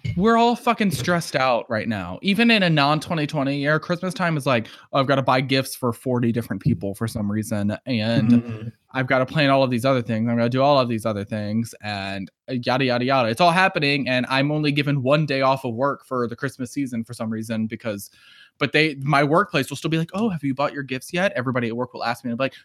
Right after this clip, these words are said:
Speaker 1: "No, I haven't bought my gifts. I'm here twelve hours a day every day. What the fuck do you think I've done?"
Speaker 2: <laughs>
Speaker 1: Um, and so, you know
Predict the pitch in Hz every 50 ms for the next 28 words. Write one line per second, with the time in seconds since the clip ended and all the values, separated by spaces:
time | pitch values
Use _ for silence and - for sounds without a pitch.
0 | - 302 349 427 415 320 262 269 269 262 208 190 220 254 - - - 226 233 226
1 | 277 339 403 466 392 262 165 _ _ _ - - - 262 220 202 185 202 185 175
2 | 156 160 147 156 151 147 139 131 127 127 127 127 107 98 110 120 147 214 226 -
3 | 254 - - - 233 208 - 208 - 220 - - 160 139 - 160 139 135 - 117
4 | 107 110 - - - - - - - 123 117 - - 175 170 170 156 139 117 110
5 | 110 113 - _ _ _ _ - _ - 160 151 156 156 - - 175 175 185 175
6 | 151 147 147 147 - - 185 170 135 127 120 107 110 110 120